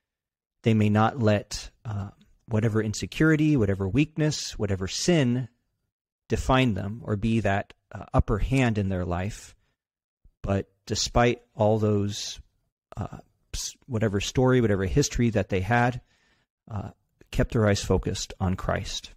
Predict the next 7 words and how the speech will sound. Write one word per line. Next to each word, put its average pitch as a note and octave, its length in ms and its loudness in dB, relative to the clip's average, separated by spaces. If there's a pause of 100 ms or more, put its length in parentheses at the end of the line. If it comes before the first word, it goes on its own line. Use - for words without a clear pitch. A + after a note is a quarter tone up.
(220)
And F#2+ 180 -2
so, F#2+ 420 0 (160)
uh, F#2+ 260 -4 (280)
Carolyn G#2 440 2
was F#2+ 220 0
someone G2+ 380 0
who F#2 300 -2